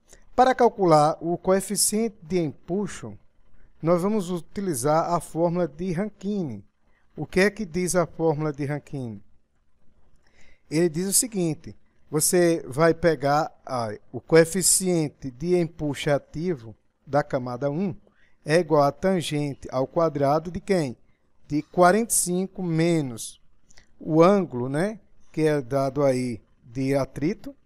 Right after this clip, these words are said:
dividido por dois. Então, nessa camada um aqui,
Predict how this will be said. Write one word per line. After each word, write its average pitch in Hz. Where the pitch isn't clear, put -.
dividido 165
por 196
dois. 135
Então, 208
nessa 208
camada 160
um 147
aqui, 202